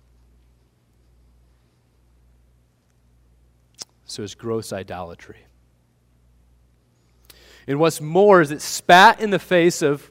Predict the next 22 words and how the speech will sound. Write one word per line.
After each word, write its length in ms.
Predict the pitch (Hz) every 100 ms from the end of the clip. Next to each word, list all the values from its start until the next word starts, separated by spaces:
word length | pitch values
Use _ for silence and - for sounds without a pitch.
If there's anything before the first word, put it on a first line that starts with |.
| -
what 120 | 139
we 80 | 156
talked 240 | 165 151
about 160 | 175 165
last 320 | 170 220 -
week. 280 | 117 - _ _ _ _ _
They 100 | 185
worshiped 500 | 202 190 247 - 254
according 340 | 220 196 202 202
to 100 | 190
what 240 | 220 156
they 220 | 196 269
thought 280 | - 202 165
was 240 | 151 139
right. 240 | 143 123 - - - -
God 340 | 202 226 247 - - -
had 400 | - 226 226 - -
these 160 | - -
spectacular 840 | 214 - - 214 220 220 220 208
plans, 420 | - 190 175 156 - -
had 120 | 190
this 180 | 190